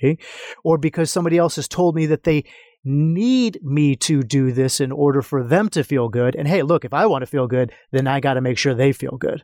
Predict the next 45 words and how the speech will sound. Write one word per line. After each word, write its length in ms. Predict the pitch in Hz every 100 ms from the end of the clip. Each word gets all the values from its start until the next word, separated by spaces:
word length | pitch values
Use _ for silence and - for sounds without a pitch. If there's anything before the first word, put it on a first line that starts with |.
| -
right? 200 | 127 143
All 140 | 160
that 140 | 170 165
emotional 460 | 160 170 160 170
bondage 420 | 135 139 151 139 -
stuff 240 | 135 117
that 100 | 135
comes 220 | 151 131
with 140 | 127 127
relationships. 800 | 117 113 107 - - - - - - - - - - - _
But 140 | 185 190
whatever 500 | 214 214 254 220 160
it 80 | 147
is, 320 | 233 190 135
when 100 | 151
you're 140 | 165
in 60 | 214
your 100 | 190
beta 240 | 165 156
condition, 640 | - 135 160 175 160 139 -
you 180 | 127 151
feel 640 | - - 180 180 180 170 - _ -
out 460 | 175 196 214 214 - -
of 340 | 156 160 147
control 880 | - 165 160 - - 131 131 139 -
of 280 | 139 139 123
choice. 640 | - - 208 220 131 -
You 80 | 147
feel 280 | - 175 175
like 180 | 165 180
you 80 |
don't 220 | 165 160 -
have 380 | - 190 226
that 140 | 156 123
superposition 1000 | - 147 131 - 120 117 113 - - 139 _ _ _ -
of 140 | 135 127
option. 480 | 120 - - 120 -
You 80 | 165
feel 220 | - 180
like 100 | 170
there's 180 | 170 131
just 180 | 147 -
that 180 | 147 131
one 240 | 220 262
choice, 480 | - 135 135 -